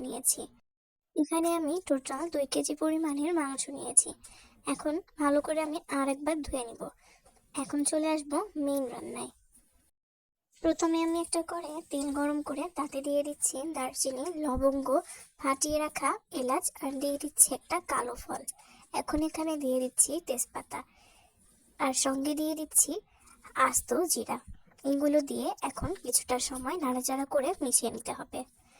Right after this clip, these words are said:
এখন আমি এখানে দিয়ে দিচ্ছি পেঁয়াজ, আর সঙ্গে দিয়ে দিচ্ছি মরিচের ফালি। এগুলো দিয়ে এখন কিছুটা সময় নাড়াচাড়া করে ভেজে নেব। একেবারে কড়া করে ভেজে নিচ্ছি না, কিছুটা সময় এমনি নাড়াচাড়া করে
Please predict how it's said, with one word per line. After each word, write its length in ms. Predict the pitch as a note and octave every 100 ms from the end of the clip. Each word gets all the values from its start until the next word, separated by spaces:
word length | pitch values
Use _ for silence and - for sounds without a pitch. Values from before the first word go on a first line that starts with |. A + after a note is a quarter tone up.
| - - _ _ _ _ _ _ _ _ - - - _ -
এখন 240 | C#4 - D#4+
আমি 100 | E4 D#4+
এখানে 220 | E4 D#4+ C#4
দিয়ে 160 | B3+ B3+
দিচ্ছি 400 | C4 C4 - C4 G4 - - - -
পেঁয়াজ, 340 | C4+ B3 D#4 - -
আর 140 | C4 -
সঙ্গে 260 | C4+ C4 C#4
দিয়ে 140 | C#4 C#4+
দিচ্ছি 260 | C#4+ - - A4
মরিচের 360 | D#4 C4 C4 B3+ -
ফালি। 240 | B3 - -
এগুলো 240 | B3 C#4 D4+ D4+
দিয়ে 140 | B3 F4+ C4
এখন 160 | C4+ C4 C4+
কিছুটা 320 | C4 D4 D4+ -
সময় 260 | E4 C4+ C#4+
নাড়াচাড়া 420 | C4 B3+ C4+ C4 -
করে 160 | B3+ D4+ G#4+
ভেজে 240 | C#4+ B3+ B3
নেব। 140 | A3 C4+ - _ - - - _
একেবারে 460 | C4 D4 D#4+ D4 D#4+ -
কড়া 220 | C4+ C4
করে 220 | C4 C4 F4
ভেজে 220 | C#4+ B3+ -
নিচ্ছি 260 | G#3+ - B3+ A#3+
না, 60 | B3+ _ _ - _ -
কিছুটা 320 | D4+ D#4+ E4+ D#4+
সময় 260 | E4+ C#4+ F#4+ C#4+
এমনি 220 | C4 C4 C4
নাড়াচাড়া 400 | C4 C#4 D4+ D#4 -
করে 140 | C#4+